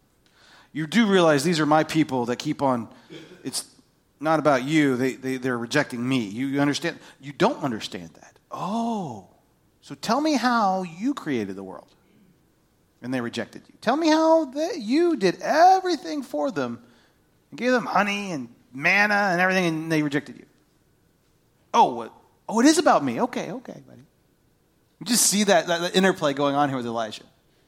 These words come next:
"What are you doing here, Elijah?"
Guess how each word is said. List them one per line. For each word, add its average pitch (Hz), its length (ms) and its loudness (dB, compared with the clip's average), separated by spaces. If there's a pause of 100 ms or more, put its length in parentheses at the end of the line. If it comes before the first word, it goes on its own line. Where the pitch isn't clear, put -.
(1600)
"What 95 120 -20
are - 20 -6
you 175 100 0
doing 196 220 4
here, 135 100 2
Elijah?" 98 460 -4